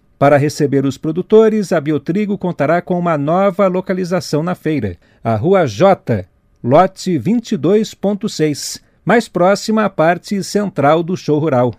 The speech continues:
Segundo Bruno, a retomada do contato presencial com os produtores,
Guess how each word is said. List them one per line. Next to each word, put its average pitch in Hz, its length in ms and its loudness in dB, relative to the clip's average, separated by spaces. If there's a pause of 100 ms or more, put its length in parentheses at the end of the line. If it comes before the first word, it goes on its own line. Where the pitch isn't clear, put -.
(160)
Segundo 190 480 -2
Bruno, 233 500 2
a 202 120 4
retomada 185 760 0
do 143 100 -2
contato 156 600 0
presencial 143 680 -2
com 131 160 -2
os 117 120 -4
produtores, 127 840 -2